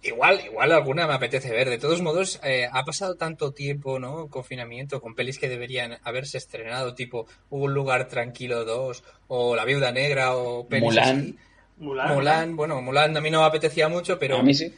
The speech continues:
Speaker 1: eh, bueno, eh, en general, ¿no? Cualquier
Speaker 2: Sí, sí,
Speaker 1: persona
Speaker 2: sí,
Speaker 1: que
Speaker 2: no,
Speaker 1: también hubiera
Speaker 2: claro,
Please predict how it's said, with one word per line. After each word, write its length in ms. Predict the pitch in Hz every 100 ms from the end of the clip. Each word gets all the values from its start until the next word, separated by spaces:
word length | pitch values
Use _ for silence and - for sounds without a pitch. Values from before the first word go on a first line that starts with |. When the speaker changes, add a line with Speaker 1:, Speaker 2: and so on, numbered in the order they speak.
| _
Speaker 1:
eh, 420 | 143 135 131 127 - - _ _ _ _ _ _ - -
bueno, 300 | 214 262 139
eh, 160 | 139 -
en 120 | 151
general, 360 | 160 151 175 196
¿no? 160 | 208
Cualquier 300 | 196 151 170
Speaker 2:
Sí, 60 | 165
sí, 40 | 147
Speaker 1:
persona 80 | 147
Speaker 2:
sí, 80 | 180
Speaker 1:
que 60 |
Speaker 2:
no, 60 | 147
Speaker 1:
también 140 | 175 143
hubiera 240 | - 165
Speaker 2:
claro, 120 | 123